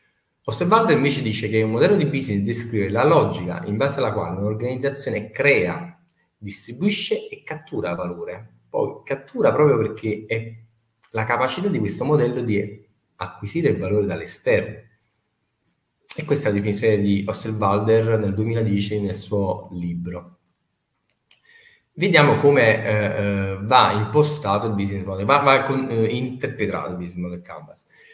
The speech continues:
Ogni volta che noi dobbiamo prendere una decisione, eh, lo, lo ripeto sempre, eh, nei miei webinar e anche negli incontri con, eh, i nostri clienti, eh, le decisioni si prendono a valle di un processo di studio. Non è pensabile non studiare.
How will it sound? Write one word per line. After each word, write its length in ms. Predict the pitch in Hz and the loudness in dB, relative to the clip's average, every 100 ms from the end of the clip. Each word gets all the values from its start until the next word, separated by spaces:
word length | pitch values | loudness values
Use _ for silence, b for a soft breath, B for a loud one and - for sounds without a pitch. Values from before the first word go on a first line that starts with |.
| b b b _ | b b b _
Ogni 200 | - 240 | 2 2
volta 280 | 165 160 160 | 6 6 6
che 60 | 113 | 4
noi 160 | 147 | 4
dobbiamo 340 | 143 110 127 113 | 4 2 4 4
prendere 240 | 113 104 | 2 0
una 100 | 95 | -2
decisione, 720 | 117 202 135 131 123 104 101 - | -2 -2 0 2 2 0 -2 -6
eh, 340 | 104 101 98 | -4 -2 -4
lo, 440 | 101 107 98 90 | -4 -2 -2 -4
lo 180 | 104 107 | -4 -4
ripeto 340 | 107 107 170 127 | 0 2 2 2
sempre, 600 | 160 135 98 101 95 - | 2 2 0 -4 -6 -6
eh, 280 | 101 98 | -8 -8
nei 360 | 98 98 95 92 | -10 -14 -14 -10
miei 240 | 107 127 117 | -6 -4 2
webinar 580 | 123 127 104 98 92 90 | 4 4 2 -6 -6 -6
e 100 | - | -2
anche 300 | 131 147 110 | -2 -2 -4
negli 200 | 107 104 | -4 -4
incontri 560 | 104 120 120 101 - | -6 -8 -8 -8 -14
con, 220 | 98 98 90 85 | -16 -16 -16 -20
eh, 240 | - - | -20 -18
i 40 | |
nostri 380 | 95 117 - - | -6 -6 -6 -18
clienti, 640 | 113 147 131 143 147 95 b b b b _ | -6 -2 0 0 -4 -16 b b b b _
eh, 160 | 101 | -6
le 140 | 104 170 | 0 0
decisioni 340 | 170 127 113 | 0 0 0
si 100 | 107 | -2
prendono 260 | 120 104 123 | -2 0 0
a 120 | - | 4
valle 280 | 135 143 139 | 4 6 4
di 60 | |
un 80 | 117 | -2
processo 400 | 107 107 101 - | -6 -8 -10 -10
di 80 | 98 | -14
studio. 560 | - - 85 90 87 _ _ _ _ _ _ | -14 -16 _ -18 -18 _ _ _ _ _ _
Non 420 | 131 156 185 170 | 0 4 4 4
è 140 | 151 147 | 2 2
pensabile 880 | 143 135 - 123 85 87 95 90 - | 2 0 0 0 0 -6 -8 -8 -6
non 160 | 107 101 | -8 -8
studiare. 800 | - 95 87 78 82 82 78 | -10 -12 -8 -8 -8 -12 -16